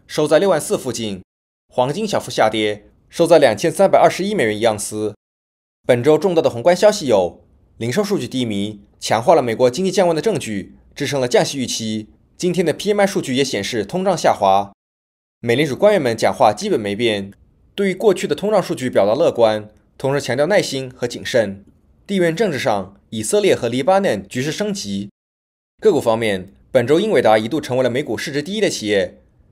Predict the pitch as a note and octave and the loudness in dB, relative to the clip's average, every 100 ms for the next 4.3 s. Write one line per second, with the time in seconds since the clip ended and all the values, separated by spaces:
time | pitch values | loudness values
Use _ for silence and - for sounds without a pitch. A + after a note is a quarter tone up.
0 | _ D3+ E3+ A#2+ E3+ D3 B2+ B2 D3 C#3 | _ -8 -2 0 2 0 0 -4 4 6
1 | C#3 A#2+ D3 E3 F3+ F#3+ A#2 A2+ A2 G#2+ | 6 2 0 -4 -2 -2 2 0 2 2
2 | G2+ - _ _ _ - B2+ G#2+ C#3+ G3+ | 2 -6 _ _ _ -4 -2 0 2 2
3 | G#3+ G3 G3+ C#3+ F#2+ - A#2 G3 G#2+ A#2 | 4 4 4 0 -4 -4 -6 -4 -2 0
4 | F#2+ - | 0 -2